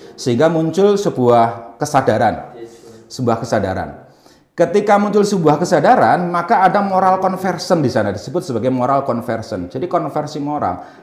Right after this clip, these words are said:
Jadi bisa jadi sebuah individu itu tergerak untuk merubah persepsinya,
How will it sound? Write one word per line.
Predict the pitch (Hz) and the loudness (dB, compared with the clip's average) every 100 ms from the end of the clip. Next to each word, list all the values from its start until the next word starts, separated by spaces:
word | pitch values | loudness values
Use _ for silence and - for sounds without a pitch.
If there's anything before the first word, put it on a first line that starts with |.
| - | -20
Jadi | - 117 95 - - 170 | -6 -2 -2 -2 0 0
bisa | 202 127 127 117 | 0 -2 -2 -2
jadi | 107 98 | -2 -2
sebuah | 196 151 131 123 110 | -2 -4 0 0 0
individu | 107 95 98 202 - 107 98 - | -2 -6 -8 -10 -4 -4 -4 -6
itu | 131 104 190 | -6 -4 -4
tergerak | 190 135 131 - 82 117 - | -2 -4 -4 -6 -4 -4 -4
untuk | - 156 147 139 - - | -2 -2 -2 -4 -6 -4
merubah | 165 160 165 214 - 131 101 - - - | -6 -4 -4 -4 -2 -2 -2 -4 -16 -10
persepsinya, | 120 - 110 - - 113 87 98 160 | -8 -6 -8 -10 -6 -6 -4 -6 -8